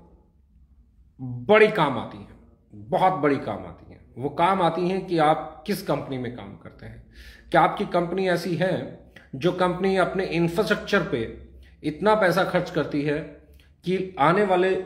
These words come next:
दस साल में, पन्द्रह साल में, बीस साल में leaders को जो चीज़ें चाहिए वो मुहैया कराएं? न सिर्फ हमने पैकेजिंग अच्छी की, ना हमने price अच्छा किया, बल्कि हमने वो सारी चीज़ें,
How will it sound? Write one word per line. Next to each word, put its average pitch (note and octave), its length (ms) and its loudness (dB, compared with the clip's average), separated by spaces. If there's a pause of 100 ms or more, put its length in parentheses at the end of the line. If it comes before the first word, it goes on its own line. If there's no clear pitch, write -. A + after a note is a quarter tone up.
(200)
दस F#3+ 360 0
साल D#3+ 160 4
में, E3 240 0
पन्द्रह E3+ 260 2
साल E3 220 0
में, D3+ 200 -2
बीस E3 260 -2
साल D3 140 0
में D3+ 120 0
leaders D3+ 380 0
को D3 120 -4
जो C#3 160 -2
चीज़ें C#3+ 320 -4
चाहिए C#3 220 -4
वो C3 160 -4
मुहैया A2 400 -6
कराएं? E2+ 300 -18 (640)
न C3 100 2
सिर्फ D#3+ 240 0
हमने D#3 220 2
पैकेजिंग E3 520 0
अच्छी E3+ 240 -2
की, F3 180 -4
ना E3 120 2
हमने D#3 240 0
price E3 420 0
अच्छा D#3+ 240 0
किया, E3+ 320 0
बल्कि D#3 340 0
हमने D#3+ 280 2
वो D#3+ 220 0
सारी E3 300 2
चीज़ें, D#3 300 -2